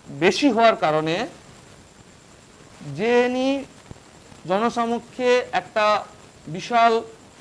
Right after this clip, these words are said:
পরিবর্তনের ঢেউ এনেছেন, তিনি হচ্ছেন অশ্বিনী কুমার মুখোপাধ্যায়। উনি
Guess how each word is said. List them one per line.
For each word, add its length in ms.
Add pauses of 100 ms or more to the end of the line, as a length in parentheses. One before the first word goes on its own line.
পরিবর্তনের 680
ঢেউ 200
এনেছেন, 520
তিনি 160
হচ্ছেন 280 (100)
অশ্বিনী 260
কুমার 200
মুখোপাধ্যায়। 540 (2000)
উনি 380